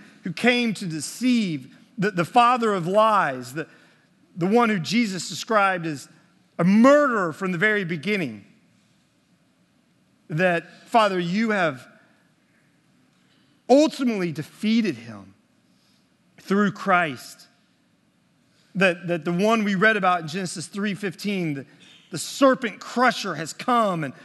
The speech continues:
revealed himself in the person of Jesus Christ, has offered us a better way, who doesn't tell us to try harder, perform better, but offers us a gift. And I thank you, Lord, that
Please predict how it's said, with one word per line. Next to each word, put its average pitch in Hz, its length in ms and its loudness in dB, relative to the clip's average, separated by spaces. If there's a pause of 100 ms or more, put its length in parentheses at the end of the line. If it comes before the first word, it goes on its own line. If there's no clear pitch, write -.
(100)
revealed 214 460 2
himself 220 460 -2
in 202 80 -6
the 170 60 -6
person 208 380 -6
of 165 100 -6
Jesus 170 380 -8
Christ, 170 560 -6 (1000)
has 175 140 -4
offered 226 420 2
us 220 160 -4
a 202 80 -6
better 190 340 0
way, 156 400 -4 (1080)
who 196 80 -2
doesn't 220 340 0
tell 233 220 0
us 220 180 -4
to 180 100 -10
try 208 500 0
harder, 175 480 0
perform 185 760 -2 (960)
better, 190 500 4 (800)
but 175 140 -6
offers 180 400 -2
us 156 120 -8
a 143 60 -12
gift. 147 640 -8 (1500)
And 165 80 0
I 175 60 2
thank 202 320 -4
you, 220 140 0
Lord, 196 320 0
that 156 140 -6